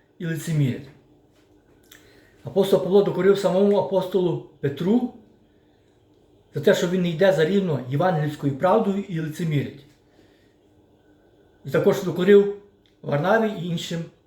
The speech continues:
віруючим з юдеїв. Ми бачимо, е, що це приклад, що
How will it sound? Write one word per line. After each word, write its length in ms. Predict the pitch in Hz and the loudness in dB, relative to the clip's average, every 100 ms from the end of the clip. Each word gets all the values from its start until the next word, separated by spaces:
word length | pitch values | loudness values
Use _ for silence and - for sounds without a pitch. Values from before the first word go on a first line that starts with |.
| _ _ _ _ _ _ _ 135 | _ _ _ _ _ _ _ -2
віруючим 520 | 156 165 151 156 139 | 0 2 0 -2 -2
з 40 | |
юдеїв. 360 | 143 127 107 - - _ _ _ _ _ _ _ _ _ _ - _ _ _ _ _ _ _ _ _ _ _ _ - | 0 0 -2 -6 -18 _ _ _ _ _ _ _ _ _ _ -20 _ _ _ _ _ _ _ _ _ _ _ _ -8
Ми 100 | 151 | -2
бачимо, 380 | 170 170 180 | 0 0 2
е, 360 | 160 156 151 143 - - | 4 4 4 0 -4 -14
що 140 | - | -16
це 140 | 139 160 | -6 -4
приклад, 460 | 180 208 196 - - | 0 2 2 -2 -10
що 400 | - 156 226 - | -2 -2 -2 -8